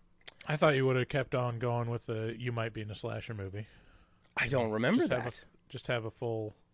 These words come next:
Speaker 1: you just did, that's what your, what your
Speaker 2: Mm.
Speaker 1: opening ad was.
Speaker 2: Yeah.
Speaker 1: You, I, I'm, uh, s-, slightly disappointed that you didn't go j-,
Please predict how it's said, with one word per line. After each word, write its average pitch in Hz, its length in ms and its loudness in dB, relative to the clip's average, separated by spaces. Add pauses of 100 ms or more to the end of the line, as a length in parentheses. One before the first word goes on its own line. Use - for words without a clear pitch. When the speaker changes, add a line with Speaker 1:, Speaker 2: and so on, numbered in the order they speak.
(480)
Speaker 1:
you 143 80 -14
just 131 180 -14
did, 113 180 -8
that's 117 160 -8
what 117 160 -10
your, 117 140 -4
what 113 120 -4
your 110 160 -8
Speaker 2:
Mm. 175 220 4
Speaker 1:
opening 110 160 -4
ad 110 180 -6
was. 107 160 -10 (720)
Speaker 2:
Yeah. 135 200 6 (100)
Speaker 1:
You, 156 160 0 (600)
I, 165 240 4
I'm, 156 300 4
uh, - 80 -8
s-, - 300 -4
slightly 160 580 4
disappointed 151 680 2
that 139 120 0
you 127 80 -2
didn't 131 200 0
go 120 160 2
j-, 123 240 -2